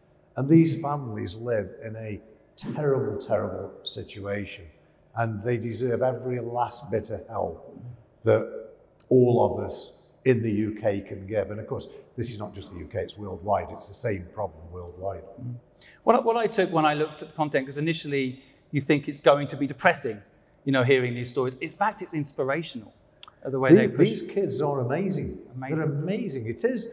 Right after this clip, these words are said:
Speaker 1: it is depressing when you think about their situation.
Speaker 2: Mm.
Speaker 1: But when you meet the kids,
Speaker 2: Mm.
Speaker 1: and they're so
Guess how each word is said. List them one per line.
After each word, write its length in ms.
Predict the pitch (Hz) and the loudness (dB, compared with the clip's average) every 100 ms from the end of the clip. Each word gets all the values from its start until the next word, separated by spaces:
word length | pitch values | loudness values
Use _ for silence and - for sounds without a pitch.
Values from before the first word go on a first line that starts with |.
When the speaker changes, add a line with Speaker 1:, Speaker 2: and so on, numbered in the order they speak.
| - - - | -16 -20 -2
Speaker 1:
it 240 | 147 - | 0 0
is 220 | 285 240 | -2 -2
depressing 840 | - 208 - - 226 202 - 139 120 | 0 -2 -2 0 0 2 2 0 0
when 180 | 127 135 | -4 -4
you 240 | 135 131 131 - - - - - | -4 -4 -6 -18 -20 -20 -20 6
think 400 | 196 196 165 - - - | 8 8 4 -4 -14 -6
about 580 | 123 117 131 131 - 98 | -2 2 2 0 -6 -6
their 280 | 139 139 123 | -2 0 -2
situation. 1120 | - 135 - 135 143 139 139 110 131 127 123 | -2 -4 -6 -4 -4 -4 -8 -10 -10 -8 -6
Speaker 2:
Mm. 40 | - | -4
Speaker 1:
But 120 | 151 | 0
when 240 | 185 220 | 2 2
you 80 | 220 | 0
meet 300 | 190 196 190 | 0 0 -2
the 80 | 147 | -8
kids, 640 | - 226 131 90 - - - _ _ _ | -2 2 2 0 -8 -8 -14 _ _ _
Speaker 2:
Mm. 140 | 131 131 | -4 0
Speaker 1:
and 140 | 147 | 2
they're 160 | 151 151 | 0 -2
so 600 | - - 202 214 190 | -4 -6 -6 -6 -8